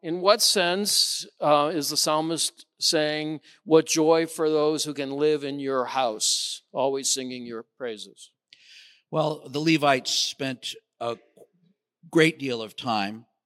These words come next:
Speaker 2: The sons of Korach were, uh, pretty much, uh, when they were in their rotation,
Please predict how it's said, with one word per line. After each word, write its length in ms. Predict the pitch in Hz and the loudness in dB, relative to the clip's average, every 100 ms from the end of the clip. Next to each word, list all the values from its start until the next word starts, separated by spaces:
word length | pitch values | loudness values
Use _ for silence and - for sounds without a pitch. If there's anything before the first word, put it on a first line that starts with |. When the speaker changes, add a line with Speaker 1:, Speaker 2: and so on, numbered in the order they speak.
| _ - | _ -16
Speaker 2:
The 260 | 110 107 | -8 -4
sons 300 | - 123 117 | -4 -4 -8
of 160 | 113 - | -10 -10
Korach 500 | 131 117 113 104 110 | -4 -4 -4 -10 -12
were, 320 | 107 101 95 _ _ _ _ _ | -10 -10 -12 _ _ _ _ _
uh, 400 | 101 101 101 101 - _ - | -8 -8 -8 -10 -16 _ -6
pretty 220 | 160 147 | 0 2
much, 440 | 120 110 - - | 2 0 -2 -6
uh, 260 | 117 110 110 | -6 -6 -8
when 280 | 95 123 123 | -6 -4 -4
they 120 | 120 | -4
were 220 | 110 113 98 _ _ | -6 -10 -14 _ _
in 460 | 117 131 135 127 131 | -2 -2 -2 -6 -8
their 340 | 117 113 107 | -4 -2 -4
rotation, 960 | 104 104 113 113 131 156 175 104 85 | -6 -6 -6 -4 -4 -4 -4 -12 -16